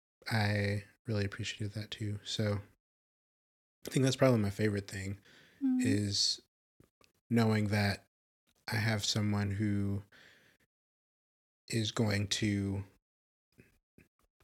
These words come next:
Speaker 1: keep fighting <laughs> or not
Speaker 2: Yeah.
Speaker 1: give up, uh, when things are very difficult.
Speaker 2: Mm-hmm.
Speaker 1: And that's, you know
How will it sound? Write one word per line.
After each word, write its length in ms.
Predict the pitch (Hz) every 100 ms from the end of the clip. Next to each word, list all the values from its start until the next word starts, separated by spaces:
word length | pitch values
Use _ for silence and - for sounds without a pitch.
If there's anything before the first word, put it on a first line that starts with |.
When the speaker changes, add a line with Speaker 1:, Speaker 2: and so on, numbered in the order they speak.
| -
Speaker 1:
keep 240 | - 110
fighting 460 | - 104 101 107 127 127
<laughs> 140 | - -
or 140 | 117
not 160 | 113 113
Speaker 2:
Yeah. 160 | 113
Speaker 1:
give 180 | 165 104
up, 220 | 110 104 - - - - - - 113
uh, 400 | 104 101 98 101 - _ _ _ _ _ _ _ _
when 180 | 117 104
things 680 | 107 104 104 104 - - - - 107
are 440 | 104 104 104 - - _ _ _ _ _ _ _ -
very 160 | 104
difficult. 640 | 101 101 - 104 101 - - _ 254
Speaker 2:
Mm-hmm. 360 | 240 240 240 269 - -
Speaker 1:
And 180 | 127 117
that's, 360 | 120 117 - - _ - - _ _ _ -
you 120 | 117
know 160 | 101